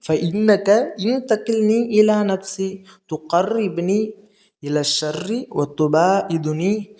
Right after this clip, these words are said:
من الخير، وإني لا أثق إلا برحمتك،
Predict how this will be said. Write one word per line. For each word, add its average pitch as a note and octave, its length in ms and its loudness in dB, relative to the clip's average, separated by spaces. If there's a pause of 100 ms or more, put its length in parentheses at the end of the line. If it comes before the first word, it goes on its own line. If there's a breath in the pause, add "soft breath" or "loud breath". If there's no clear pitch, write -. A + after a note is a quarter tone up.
(400 loud breath)
من D3+ 160 -4
الخير، E3 580 2 (220)
وإني G3 680 -2
لا D#3 600 -2
أثق G#3 520 -4 (500)
إلا E3 340 2 (320)
برحمتك، D#3+ 760 0